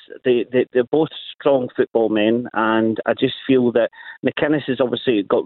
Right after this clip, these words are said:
recent experience in the league. Uh, I know obviously the, the, the, the, the, the pundits are saying that it's not the be-all and end-all, and it doesn't, you know, I see Marvin's point, it probably wouldn't work, but in my personal opinion, I just think that would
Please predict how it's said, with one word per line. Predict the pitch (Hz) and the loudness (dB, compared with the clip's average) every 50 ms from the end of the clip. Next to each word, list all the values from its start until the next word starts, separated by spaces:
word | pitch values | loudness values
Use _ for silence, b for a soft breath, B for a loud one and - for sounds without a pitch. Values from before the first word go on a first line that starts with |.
| 113 101 | -2 -2
recent | 127 131 - - 147 113 | -2 -2 0 0 0 0
experience | 98 - - - - 117 120 120 117 - - - | 0 -2 -4 0 2 4 4 4 2 0 0 0
in | 113 110 110 | 0 2 2
the | 110 | 2
league. | 107 117 131 131 - - - - | 4 2 2 0 -2 -6 -6 -4
Uh, | 117 120 117 117 - - | -2 0 0 0 0 0
I | 127 | 0
know | 135 135 139 135 131 131 | 2 2 4 4 4 2
obviously | 123 - - - 131 120 117 113 - | 2 -2 -6 -4 -2 0 0 0 2
the, | 117 113 101 - | 2 0 0 0
the, | 110 110 113 - | -2 -2 -2 0
the, | - 113 110 - | -2 -2 -2 -2
the, | - 117 110 - - - | -2 -2 -2 -2 -2 -2
the, | 117 117 - - | -2 -2 -2 -4
the | - | -10
pundits | - - - 131 123 120 120 - - | -6 -2 0 2 2 2 2 2 0
are | 120 123 - - | -2 -2 0 0
saying | 123 117 113 120 | 0 0 0 0
that | 117 95 - - | 0 0 0 0
it's | 98 - - | -2 -2 0
not | - 160 139 | 0 0 0
the | - 113 | 0 -2
be-all | - 117 117 113 110 113 | 0 2 2 4 4 2
and | 110 117 | 2 2
end-all, | 123 127 131 143 143 143 143 - B B B B B B - | 2 2 2 2 2 0 0 -2 B B B B B B -6
and | - 147 113 113 117 | -4 -2 0 2 0
it | 107 - | 0 0
doesn't, | - 131 120 107 92 - _ - - - | -2 -4 -4 -4 -6 -12 _ -20 -12 -8
you | 110 117 92 127 | -8 -4 -2 0
know, | 117 110 | 0 0
I | 113 113 - - | 0 -4 -6 -8
see | 131 120 123 | -6 -4 -2
Marvin's | 117 113 110 110 113 104 - - | 0 0 -2 -2 -4 -8 -6 -2
point, | 127 117 110 98 | -2 0 0 0
it | 107 - | 0 -2
probably | - - 120 113 113 104 | -2 0 0 2 2 2
wouldn't | 101 110 107 76 - | 0 -2 -4 -2 0
work, | 107 113 113 95 - - - _ | 0 0 0 0 -4 -10 -6 _
but | - 117 110 - - 104 104 - - - - - | -2 0 0 0 -2 -4 -4 -2 -4 -4 -4 -2
in | 117 113 | 0 0
my | 120 123 131 117 - - | 2 0 0 -2 -4 -2
personal | 135 120 120 - - 120 107 | -2 -2 -2 -2 -4 -6 -6
opinion, | - - 117 120 135 | -4 -4 -4 -2 -2
I | 139 123 | -2 -2
just | 113 120 - - | -2 -4 -4 -4
think | - 117 101 107 | -4 -4 -2 -2
that | 113 107 - | -2 -2 -2
would | - 110 | -2 -4